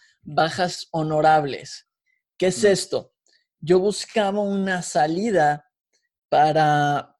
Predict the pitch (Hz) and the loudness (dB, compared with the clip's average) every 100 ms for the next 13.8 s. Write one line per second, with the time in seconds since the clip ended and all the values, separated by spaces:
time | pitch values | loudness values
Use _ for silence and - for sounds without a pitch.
0 | _ 156 151 147 - 151 160 185 196 202 | _ 0 0 -2 -2 -4 -2 -2 -2 0
1 | 196 180 - 156 - 143 - - 180 185 | 0 0 -8 -12 -8 -8 -8 -8 -6 -4
2 | 190 185 - - 156 151 143 156 151 151 | -4 -4 -6 -8 -6 -6 -6 -6 -6 -8
3 | 147 156 165 180 180 160 160 165 - - | -6 -8 -8 -4 -4 -2 -4 -4 -10 -6
4 | 175 160 - _ _ _ _ _ 156 165 | -6 -6 -10 _ _ _ _ _ -2 0
5 | 160 151 - 165 160 180 180 170 165 170 | -2 -4 -4 -4 0 -2 0 -2 -2 -2
6 | 170 160 170 220 _ _ _ _ _ _ | -4 -4 -6 -6 _ _ _ _ _ _
7 | _ _ - 170 160 156 156 147 - _ | _ _ -6 -2 0 0 -2 -4 -10 _
8 | _ _ _ _ - 175 165 160 156 - | _ _ _ _ -6 -4 -2 -4 -4 -6
9 | 202 196 202 214 214 208 196 160 _ 185 | -6 -2 2 2 2 0 -2 -4 _ -2
10 | 202 202 - 175 180 156 151 170 185 185 | -2 -2 -4 -6 -6 -4 -2 -2 -4 -8
11 | - 160 147 - 185 170 151 156 - 156 | -6 -8 -8 -8 -6 -4 -6 -8 -6 0
12 | 160 151 - 175 147 - 165 156 - - | 0 0 -6 -6 -8 -12 -12 -10 -12 -4
13 | 196 196 185 - 185 185 - | -2 -2 -6 -4 -4 -4 -12